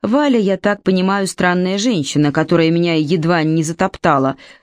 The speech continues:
Вы вилы-то у неё заберёте?» «Надо забрать», согласился Николай, «а то она у нас известный борец с нечистью». «Вы к маме-то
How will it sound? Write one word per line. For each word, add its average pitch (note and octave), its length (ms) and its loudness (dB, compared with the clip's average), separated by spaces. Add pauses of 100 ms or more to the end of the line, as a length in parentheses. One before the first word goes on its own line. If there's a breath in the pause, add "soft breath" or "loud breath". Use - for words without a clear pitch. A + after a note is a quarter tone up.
(320 loud breath)
Вы F#3 380 0
вилы-то F#3+ 480 0
у D3+ 60 2
неё D3+ 420 0 (160)
заберёте?» F3+ 680 -2 (480)
«Надо E3 300 0
забрать», B2 500 -4 (100)
согласился D3+ 640 -2
Николай, D3+ 480 0 (560 loud breath)
«а C4+ 140 0
то D#4 260 0
она B3+ 300 2
у A3+ 40 2
нас A#3 300 -2
известный F#3 680 0
борец D#3 640 0
с - 140 -10
нечистью». C#3 760 0 (640)
«Вы G#3+ 480 0
к - 80 -6
маме-то F#3 500 0